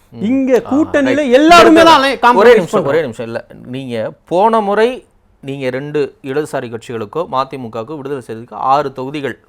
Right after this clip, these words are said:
Speaker 1: இதே நம்பர்ஸ் தான், தலா ஆறு தொகுதி ஒதுக்கி முடிச்சிட்டீங்க. அப்பயே வந்து பல சில சச்சரவுகள் வந்து, இது என்ன ரொம்ப குறைவான ஒற்றை இலக்கத்துல வந்து தொகுதிகள் ஒதுக்கியிருக்கிறாங்க, இவ்வளோ நாள் கட்சி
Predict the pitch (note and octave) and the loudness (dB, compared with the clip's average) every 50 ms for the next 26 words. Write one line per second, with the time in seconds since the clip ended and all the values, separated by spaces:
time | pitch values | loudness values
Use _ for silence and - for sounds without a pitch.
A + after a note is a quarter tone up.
0 | _ _ _ _ - A#2+ B2 D3 E3+ D#3+ D3 C#3+ C3 B2+ A#2+ - - E3 D#3+ C#3 | _ _ _ _ -10 -6 -4 -4 -4 -4 -6 -8 -10 -10 -12 -10 -10 -12 -10 -8
1 | C3 C3 B2+ A#2+ B2 A#2+ A#2 A2 A#2 A2+ C3 D3 C3+ A2+ A2 A#2 A#2+ A#2 - A#2+ | -8 -6 -4 -4 -4 -6 -8 -12 -14 -14 -14 -14 -12 -12 -12 -12 -14 -16 -18 -18
2 | B2 A#2 G2+ F#2+ G2+ G2+ G2+ _ - A2 A2 G2+ B2 - _ - A3 A3+ A3 G#3+ | -18 -18 -18 -20 -20 -20 -20 _ -20 -18 -16 -14 -14 -12 _ -8 -4 -2 -2 -2
3 | G3+ F3+ D#3+ D#3+ E3 G#3 D#4+ - _ _ _ _ _ _ _ _ _ - G3+ G3+ | -2 -4 -8 -10 -10 -12 -12 -14 _ _ _ _ _ _ _ _ _ -2 0 2
4 | G3+ F#3+ F#3 F3 E3 D#3+ D3+ D#3 D#3 - - F3 E3 D#3+ D3+ D3 C#3 B2+ C3+ - | 4 4 4 2 2 0 -2 -4 -6 -8 -6 -4 -4 -2 -2 -4 -6 -8 -10 -12
5 | - - D#3 D3+ - F#3 E3+ D3+ D3 C3+ B2+ B2 B2 C3 C#3 C3+ C3 B2+ B2+ C3+ | -10 -10 -10 -8 -8 -6 -6 -4 -4 -6 -6 -8 -8 -10 -10 -10 -10 -10 -12 -10
6 | C#3 C3+ B2 A#2+ A#2 A2+ G#2+ G#2+ A2+ - _ _ _ _ C3 C#3 D#3 E3 D#3 D#3+ | -10 -10 -10 -10 -10 -12 -12 -14 -18 -20 _ _ _ _ -14 -8 -6 -8 -6 -4
7 | D#3+ D#3 E3 E3 D#3 D#3 D#3 D#3 E3 E3+ C#3+ C#3 C#3+ - - F3+ D#3+ D3+ C#3+ C3+ | -4 -4 -4 -2 -2 -2 -2 -2 -2 -4 -6 -8 -8 -6 -6 -4 -4 -4 -6 -6
8 | - C3 A#2+ B2 B2+ B2 B2 B2+ C3 C3 B2 A#2 A2+ B2 B2 B2+ B2+ B2 A#2+ A#2 | -6 -10 -12 -10 -10 -10 -10 -10 -10 -12 -12 -12 -12 -14 -12 -10 -10 -10 -10 -12
9 | A2 - A#2 B2 A#2 - B2 A2+ G#2+ A2 G#2+ G#2 G2 G2+ G#2 G#2 G2+ G#2 G#2+ A#2 | -12 -14 -14 -14 -14 -14 -16 -16 -12 -10 -10 -10 -10 -12 -14 -14 -14 -14 -12 -10
10 | A#2+ A#2+ A#2 A#2+ B2 B2+ A#2+ - G#2+ - - C3 A#2 A2+ A2 | -10 -8 -8 -8 -10 -10 -12 -14 -16 -16 -14 -14 -14 -14 -14